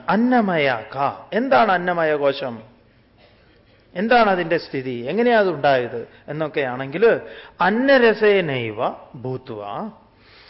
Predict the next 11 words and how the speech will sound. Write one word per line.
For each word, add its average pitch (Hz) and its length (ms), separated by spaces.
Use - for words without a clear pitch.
അന്നരസേനൈവ 226 1080
വൃദ്ധിം 143 540
പ്രാപ്യ, 120 720
അന്നമയ 240 580
പൃഥിവ്യാം 220 680
യത് 226 260
വിലീയതേ 160 680
തദന്നമയ 190 640
കോശ 127 320
സ്ഥൂല 123 340
ശരീരം. 110 600